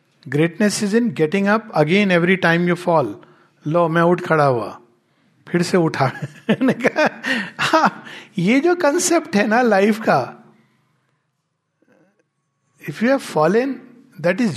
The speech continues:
human। To rise again after you fall, that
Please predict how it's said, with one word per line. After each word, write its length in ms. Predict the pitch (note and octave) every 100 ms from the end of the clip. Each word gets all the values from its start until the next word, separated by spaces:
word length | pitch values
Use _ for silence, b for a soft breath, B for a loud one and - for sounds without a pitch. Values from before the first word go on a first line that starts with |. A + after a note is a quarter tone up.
| C3+
human। 260 | C4+ - - - _ _ _ _ _ _ _ _ _ _ D3
To 60 |
rise 500 | B2 D3+ C4 D4 A#3+
again 520 | G3 A#3+ G#3+ D#3+ D3+ E3
after 180 | G3+ F#3
you 180 | F3+
fall, 440 | - D3 D3 C#3+ G2 - - _ _ _ _ _ _ _ -
that 240 | F3+ G#3